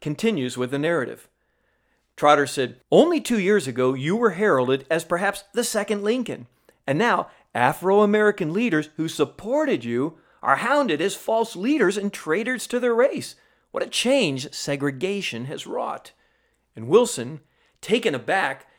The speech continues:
not only by the statements, but more by the tone in which Trotter came after him, responded, "Your tone, sir, offends me. You are an American citizen, as fully an American citizen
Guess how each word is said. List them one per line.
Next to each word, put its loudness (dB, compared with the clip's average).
not -6
only 0
by 0
the -6
statements, -4
but -4
more 2
by -2
the -6
tone -2
in -4
which -2
Trotter -2
came -8
after -8
him, -16
responded, -4
"Your -2
tone, -4
sir, -8
offends -2
me. -14
You 0
are 6
an 4
American 2
citizen, -6
as -4
fully 0
an -4
American -2
citizen -4